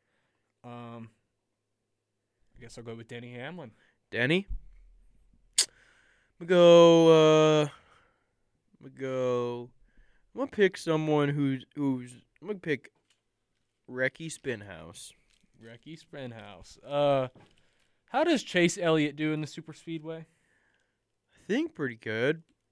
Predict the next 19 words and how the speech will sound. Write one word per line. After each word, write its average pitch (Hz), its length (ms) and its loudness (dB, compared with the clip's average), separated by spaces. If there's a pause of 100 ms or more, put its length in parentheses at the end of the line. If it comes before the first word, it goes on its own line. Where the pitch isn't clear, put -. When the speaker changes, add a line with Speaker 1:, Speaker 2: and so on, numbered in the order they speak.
(420)
Speaker 2:
He's 147 100 -20
won 196 140 -4
at 175 80 -4
Talladega 165 480 -2
before, 117 460 -8 (240)
which - 120 -20
is 120 60 -20
a 120 60 -20
super 120 260 -20
speedway. 117 560 -12 (260)
Speaker 1:
Joey 113 280 -18
Logano, 120 720 -18
Brad 117 260 -18
Keselowski, 120 540 -20
how 120 140 -18
are 117 40 -20
they 117 120 -18
doing? 123 300 -20 (1040)
Speaker 2:
Uh, 117 560 -2